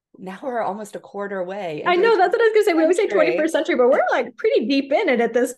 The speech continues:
Speaker 2: point.
Speaker 1: Yeah, pretty deep
Speaker 2: Like,
Speaker 1: in.
Speaker 2: we should, it shouldn't be brand
Speaker 1: And,
Speaker 2: new.
Speaker 1: and then this is what we should be doing, and not just, like, having just a set of standards that look like what we think twenty-first century, which in the beginning was mostly, like, technology based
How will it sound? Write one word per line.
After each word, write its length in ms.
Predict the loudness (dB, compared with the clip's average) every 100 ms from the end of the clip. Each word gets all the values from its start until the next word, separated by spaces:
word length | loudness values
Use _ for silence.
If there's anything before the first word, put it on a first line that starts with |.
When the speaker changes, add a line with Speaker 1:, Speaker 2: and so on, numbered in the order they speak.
| -8
Speaker 2:
point. 160 | -8 -8 _ _ _ _ _ _ _
Speaker 1:
Yeah, 280 | -6 -6 -6 -12 _
pretty 240 | -14 -12
deep 100 | -4
Speaker 2:
Like, 160 | 0 2
Speaker 1:
in. 220 | 0 -2
Speaker 2:
we 60 | -4
should, 200 | -4 -6 -8 _ _
it 80 | -12
shouldn't 180 | -8 -4
be 80 | -4
brand 240 | -4 -4
Speaker 1:
And, 80 | -4
Speaker 2:
new. 120 | -8 -12 _ _ _ _ _ -10
Speaker 1:
and 120 | -8
then 100 | -6
this 160 | -8 -8
is 100 | -8
what 140 | -6
we 80 | -6
should 180 | -12 -16
be 100 | -14
doing, 420 | -14 -16 -18 -18
and 100 | -14
not 200 | -10 -10
just, 220 | -12 -12 -8
like, 180 | -8 -10
having 360 | -12 -12 -12
just 160 | -16 -20
a 40 |
set 180 | -14 -14
of 60 | -14
standards 540 | -14 -14 -12 -14 -14
that 140 | -16 -16
look 200 | -16 -16
like 240 | -18 -20 _
what 220 | -10 -8
we 100 | -10
think 260 | -16 -20 -20
twenty-first 460 | -20 -18 -16 -18
century, 400 | -16 -18 -12 -12
which 260 | -10 -12 -14 _ _ _
in 80 | -10
the 80 | -10
beginning 420 | -8 -10 -8 -8
was 140 | -8
mostly, 300 | -12 -12 -10
like, 200 | -12 -12
technology 720 | _ -20 -18 -16 -12 -12 -12 -12
based 420 | -12 -14 -16